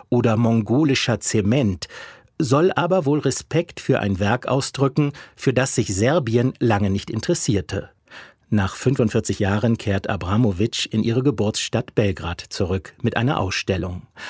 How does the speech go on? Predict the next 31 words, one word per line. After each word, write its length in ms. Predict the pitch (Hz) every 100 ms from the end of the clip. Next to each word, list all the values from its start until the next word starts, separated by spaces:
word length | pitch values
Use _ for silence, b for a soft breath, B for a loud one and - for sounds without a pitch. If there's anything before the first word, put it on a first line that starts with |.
| B
Ein 200 | - 131
Risiko 480 | 135 127 90 85 101
sei 240 | 92 95
das, 320 | 95 95 - -
urteilt 500 | 117 98 - 98 -
Michael 320 | 147 - 113
Martens. 720 | 131 98 87 98 92 - - B B B B 110
Die 100 | 104
Künstlerin 640 | 160 202 - 117 123 127
habe 240 | 117 120
es 140 | 117 -
nämlich 400 | 117 127 147 -
mit 160 | 92
Blick 260 | - 104 -
auf 140 | 92
ihre 260 | 95 90 92
eigene 400 | 98 117 113 95
Kindheit 460 | - 143 170 110 104
in 120 | 110
Serbien 680 | 98 107 120 113 131 147 143
und 240 | 95 85
auf 160 | 87 -
ihre 240 | 104 98
Eltern 500 | - 147 143 117 127 B B
nicht 300 | B 156 -
so 160 | - 180
genau 360 | 170 165 101 98
mit 160 | 101
der 200 | 147 151
Wahrheit 440 | 101 90 82 87 -
genommen. 460 | 98 92 87 85